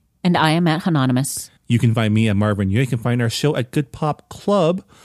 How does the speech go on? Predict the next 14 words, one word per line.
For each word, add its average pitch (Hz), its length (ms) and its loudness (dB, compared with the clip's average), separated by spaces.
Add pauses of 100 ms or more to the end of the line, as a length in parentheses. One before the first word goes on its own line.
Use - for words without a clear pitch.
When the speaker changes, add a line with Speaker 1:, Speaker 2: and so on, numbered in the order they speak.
(300)
Speaker 2:
Uh, 120 180 2
we 120 140 2
are 113 40 4
a 113 60 0
proud 120 220 -2
member 113 320 0
of 151 220 2
the 139 80 0
Potluck 127 420 -6
Podcast 127 460 -4
Collective, 160 500 -2
a 113 80 -4
collective 98 380 -8
of 98 120 -14